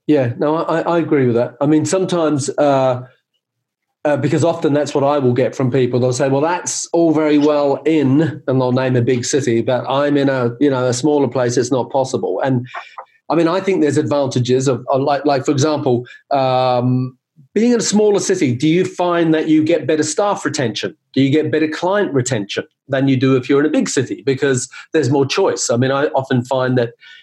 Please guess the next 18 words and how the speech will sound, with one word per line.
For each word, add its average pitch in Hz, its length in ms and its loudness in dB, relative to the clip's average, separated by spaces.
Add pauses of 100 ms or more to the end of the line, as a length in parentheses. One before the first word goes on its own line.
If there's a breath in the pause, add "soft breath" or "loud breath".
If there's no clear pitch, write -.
in, 135 260 2
in 135 160 2
bigger 175 240 2
cities 127 520 0
that 127 220 -2
staff 143 500 -2
tend 156 320 0
to 143 80 0
move 147 340 2
around 135 560 0
more, 107 340 0
especially 143 460 0
if 135 140 0
they're 131 200 2
in 127 200 2
those 120 300 0
sort 131 140 -2
of, 113 160 0